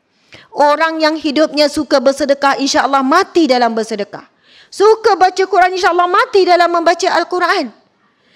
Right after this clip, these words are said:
Suka melakukan amal-amal soleh. Sebab itu, sebenarnya persiapan menghadapi kematian bukan bermula saat kita dah mula sakit.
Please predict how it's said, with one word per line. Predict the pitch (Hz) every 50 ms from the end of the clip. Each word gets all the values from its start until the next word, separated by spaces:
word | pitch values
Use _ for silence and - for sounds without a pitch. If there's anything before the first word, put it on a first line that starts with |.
| _ _ -
Suka | - - 370 381 403 415 403 403 - 415 381 359 339
melakukan | 339 330 330 339 339 339 - 359 349 - 330 302
amal-amal | 311 - 320 320 320 320 330 - - 320 311 320 330
soleh. | 311 - 320 302 277 254 240 220 - _ _ _ _ _ _ _ _ _ _
Sebab | - - 330 311 254 302 302 302 311 311
itu, | 320 320 - 311 302 302 302 330 - _ _ _ _ _
sebenarnya | _ - 339 311 262 294 294 277 302 320 330 330 311 302 302
persiapan | 302 311 311 294 302 311 320 320 330 330 - 311 302 302
menghadapi | 294 285 311 311 285 277 294 285 - 311 285
kematian | - 320 269 262 262 269 262 - 311 285 247 226 220 220 - - _ _ _ _ _ _ -
bukan | 233 302 330 330 - 330 311 294
bermula | 294 294 294 302 330 330 311 311 294
saat | 285 320 302 285 285 285 -
kita | 302 294 285 294 277
dah | 277 285 277
mula | 277 277 277 277 262
sakit. | 277 269 262 - - 233 208 202 - -